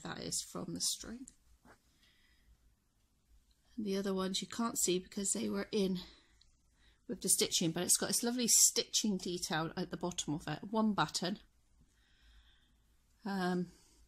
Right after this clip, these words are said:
which was typical, you know, you would try to, like, save as much as you could then, really.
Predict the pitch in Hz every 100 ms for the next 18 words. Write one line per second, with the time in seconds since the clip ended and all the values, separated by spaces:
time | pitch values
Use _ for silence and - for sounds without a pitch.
0 | _ - 208 - 214 - 269 - - 202
1 | 185 208 233 247 247 214 - 262 247 247
2 | - 240 220 208 208 - - 240 233 202
3 | - 220 - 214 - 196 - 262 262 147
4 | 147 165 - 226 220 202 - 220